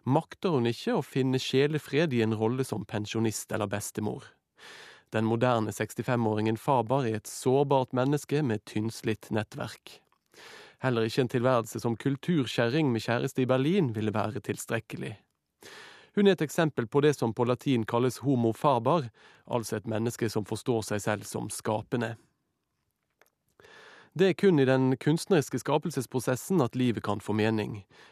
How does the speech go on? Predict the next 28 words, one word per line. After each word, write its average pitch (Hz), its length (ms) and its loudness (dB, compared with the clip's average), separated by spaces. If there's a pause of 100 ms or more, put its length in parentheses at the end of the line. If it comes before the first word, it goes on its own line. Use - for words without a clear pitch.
(120)
og 123 80 -2
derfor 131 320 0
står 135 240 2
det - 80 -6
på 110 80 -6
mange 127 240 2
måter 127 240 0
om 127 160 4
livet 147 400 2
når 117 160 0
vi 110 140 -4
følger 107 260 0
henne 104 240 0
den 117 160 0
ene 143 240 2
dagen 147 480 2
hun 113 160 0
utgir 117 320 -2
sin 101 240 -6
første 113 240 -4
diktsamling 113 560 -2
på 113 100 -6
mange 135 300 2
år 139 320 4
og 110 80 -6
skal 107 160 -6
møte 107 320 -6
kritikken. - 560 -6